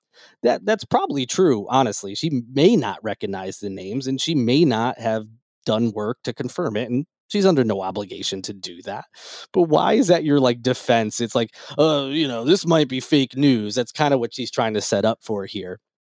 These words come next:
when they're just interested in what she thinks about it. And so just a, just a dumb thing to say. And then the fact that she, "We should be grateful for the progress." So basically, like,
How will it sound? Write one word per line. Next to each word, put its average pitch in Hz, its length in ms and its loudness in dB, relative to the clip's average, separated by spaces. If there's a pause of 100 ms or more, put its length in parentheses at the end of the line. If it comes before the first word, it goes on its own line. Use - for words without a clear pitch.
(320)
when 127 300 2
they're 139 160 4
just 151 340 -2
interested 135 540 2
in 120 100 0
what 117 180 0
she 143 180 0
thinks - 300 -2
about 98 320 -6
it. 90 140 -8 (540)
And 123 320 2
so - 160 2
just 156 260 0
a, 135 120 2 (160)
just 175 240 -2
a 120 60 0
dumb 113 380 0
thing 107 280 -2
to 104 80 -4
say. 147 260 4
And 120 80 2
then 120 120 2
the 120 80 0
fact - 240 2
that 117 100 -8
she, 120 100 -2
"We 123 200 0
should 131 180 0
be 123 100 2
grateful 113 640 -6
for 107 140 -12
the 101 100 -12
progress." 101 640 -6
So 123 100 0
basically, 123 560 0
like, 107 240 -4